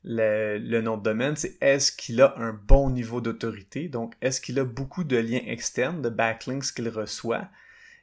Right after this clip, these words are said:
Et, euh, est-ce que ces backlinks-là sont pertinents, euh, par rapport à mon industrie ? Euh, on peut acheter un nom de domaine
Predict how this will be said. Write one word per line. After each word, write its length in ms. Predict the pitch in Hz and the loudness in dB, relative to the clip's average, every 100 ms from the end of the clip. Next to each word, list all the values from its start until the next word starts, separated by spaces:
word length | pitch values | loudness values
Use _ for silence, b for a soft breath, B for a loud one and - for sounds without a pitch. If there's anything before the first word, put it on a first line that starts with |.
| - | -6
Et, 400 | 139 147 160 160 B B - | -2 0 0 -6 B B -6
euh, 440 | 107 110 110 110 113 - - _ - - _ - | -2 0 0 -4 -10 -16 -20 _ -20 -20 _ -4
est-ce 280 | 123 - | -2 -2
que 380 | - 131 127 123 | -2 4 4 4
ces 260 | 127 - 117 | 0 -2 0
backlinks-là 680 | 110 113 - 117 117 - 123 | 0 0 0 -4 -4 -2 -4
sont 200 | 120 107 | -4 -8
pertinents, 760 | - 117 - - 120 113 135 - B B B - | -8 -8 -6 -6 -2 -2 -2 -6 B B B -8
euh, 300 | 110 107 104 - - | -4 -4 -6 -10 -2
par 160 | 117 | 0
rapport 360 | 107 107 113 110 | 0 2 2 2
à 60 | |
mon 200 | 107 107 | -2 -4
industrie ? 600 | 104 101 - - - - _ _ _ B B B B _ | -6 -8 -10 -12 -14 -18 _ _ _ B B B B _
Euh, 280 | 110 110 110 | -6 -2 -2
on 140 | 117 117 | -2 -4
peut 320 | - 156 156 | 8 10 10
acheter 320 | 127 - 139 | 6 2 0
un 100 | 127 | 0
nom 160 | 113 113 | 0 -4
de 100 | 110 | 0
domaine 460 | 110 107 113 117 | 0 0 -2 -4